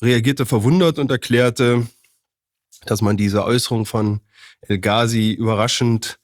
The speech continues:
und, äh, mit Unverständnis zur Kenntnis nehme und, äh, den Sachverhalt juristisch prüfen lassen würde. Ähm, im Pokalspiel fehlte er dann krankgeschrieben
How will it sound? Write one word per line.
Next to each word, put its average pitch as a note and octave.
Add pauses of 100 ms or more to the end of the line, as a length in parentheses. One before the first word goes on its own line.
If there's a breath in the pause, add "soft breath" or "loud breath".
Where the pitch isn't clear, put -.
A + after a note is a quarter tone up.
(320)
und, A2
äh, G#2+
mit G#2+
Unverständnis D3+
zur B2+
Kenntnis B2+
nehme A2+
und, G#2+
äh, G#2
den G#2
Sachverhalt G#2+
juristisch G#2
prüfen F3
lassen G#2 (520)
würde. G#2 (480)
Ähm, A#2
im B2
Pokalspiel D#3
fehlte D#3+
er E3+
dann D#3+
krankgeschrieben E3+